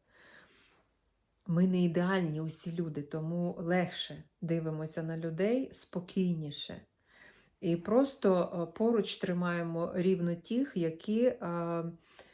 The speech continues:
відповідають нашим схожим, е, цінностям.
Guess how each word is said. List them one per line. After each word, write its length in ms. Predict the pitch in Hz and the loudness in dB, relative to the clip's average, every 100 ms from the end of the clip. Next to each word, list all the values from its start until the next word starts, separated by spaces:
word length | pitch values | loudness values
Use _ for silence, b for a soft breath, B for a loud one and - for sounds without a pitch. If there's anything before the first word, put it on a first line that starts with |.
| B B 180 | B B -2
відповідають 800 | 180 185 175 165 208 240 175 - | 0 0 2 2 2 2 0 0
нашим 640 | 180 208 214 190 165 175 | 0 0 -2 -2 -2 -4
схожим, 760 | - - 190 214 196 175 160 - | -12 -4 0 2 2 0 -2 -6
е, 260 | 170 165 160 | -6 -6 -6
цінностям. 840 | - 214 196 165 156 - 160 147 | 0 2 2 2 -4 -4 -4 -4